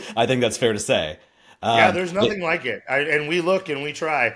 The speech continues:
Speaker 2: There's just really nothing like it, which is awesome. And more importantly, it's authentic. It, it is actually a dish and a, and a way of eating that occurs in the Japanese home. So that's what I love about it, is that it's not a gimmick and it's not a made-up experience. It's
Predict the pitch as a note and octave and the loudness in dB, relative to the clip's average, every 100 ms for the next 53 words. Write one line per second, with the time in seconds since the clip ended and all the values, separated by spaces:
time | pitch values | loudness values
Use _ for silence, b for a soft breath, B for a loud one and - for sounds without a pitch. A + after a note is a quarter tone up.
0 | B B - C#3 D#3+ E3 C3 C#3 C#3 B2+ | B B -10 -8 -6 -6 -2 0 0 0
1 | B2 B2+ B2 B2+ F3 F#3 F#3+ E3 D#3+ E3+ | -2 2 2 2 0 0 -4 -4 -2 0
2 | C#3+ A2+ B B C#3+ D#3 F3 E3+ E3+ F3 | -2 -6 B B -4 2 2 2 0 0
3 | D#3 B2+ B2 A2+ A2+ G#2 G2 A#2 A#2+ - | -2 -2 -2 -2 -4 -4 -8 -6 -6 0
4 | D#3 D3 E3+ B2+ C3 - C#3+ C3 A2+ F#2+ | 0 0 0 0 0 -2 -2 -2 -2 -2
5 | A#2 B2 C#3 A2+ G#2+ B B B A#2+ A2+ | -2 -2 -4 -4 -6 B B B -2 -2
6 | G#2 A2+ B2 C3+ A2+ A#2 C#3+ D3 A#2+ A#2 | 0 2 2 2 0 -2 -2 0 2 0
7 | A2 - B2 A#2+ A2 G#2+ G#2 G#2+ G#2 G#2+ | 0 -4 -2 -2 -2 -6 -2 -2 -2 -4
8 | G2 G#2+ F#2+ F2 - G#2 F#2+ b b _ | -8 -8 -10 -10 -10 -10 -10 b b _
9 | C3+ C#3 B2+ A#2 G#2+ G2 F#2 F2+ F#2 F2+ | -2 -2 0 -2 -4 -4 -8 -8 -8 -8
10 | F#2+ F#2 G#2 G#2 A2 A2+ - B2+ C3 A2+ | -12 -6 -6 -6 -6 -6 -2 0 0 0
11 | A2+ A2+ A2+ G2+ F#2+ A2 G#2 F#2+ G2+ G2+ | 0 0 -2 -8 -6 -4 -4 -4 -4 -2
12 | G2+ G2 G2 - G#2+ B2 D3 A#2 - | -2 -4 -8 -6 -4 -2 -4 -8 -16